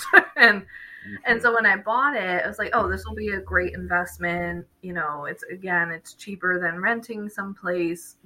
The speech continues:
Speaker 1: but you don't think about, like, "Oh, I'm probably gonna have to pay people to help me keep this place. I'm not handy, and I live here by myself." <laughs>
Speaker 2: It's
Speaker 1: So
Speaker 2: okay. I, I was handy, and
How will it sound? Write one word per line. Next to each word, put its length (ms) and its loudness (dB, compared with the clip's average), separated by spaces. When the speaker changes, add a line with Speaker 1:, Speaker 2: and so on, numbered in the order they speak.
Speaker 1:
but 220 -2
you 80 -8
don't 260 -6
think 200 -8
about, 640 2
like, 220 -16
"Oh, 460 -2
I'm 220 0
probably 320 0
gonna 220 -8
have 280 -4
to 100 -18
pay 280 -8
people 680 -10
to 480 -10
help 260 -2
me 220 -8
keep 240 -20
this 160 -8
place. 400 -12
I'm 160 8
not 180 10
handy, 600 -8
and 120 0
I 100 4
live 200 -2
here 140 -2
by 140 0
myself." 420 -12
<laughs> 0 -
Speaker 2:
It's 120 -6
Speaker 1:
So 140 8
Speaker 2:
okay. 280 8
I, 220 12
I 180 8
was 220 6
handy, 440 4
and 300 -4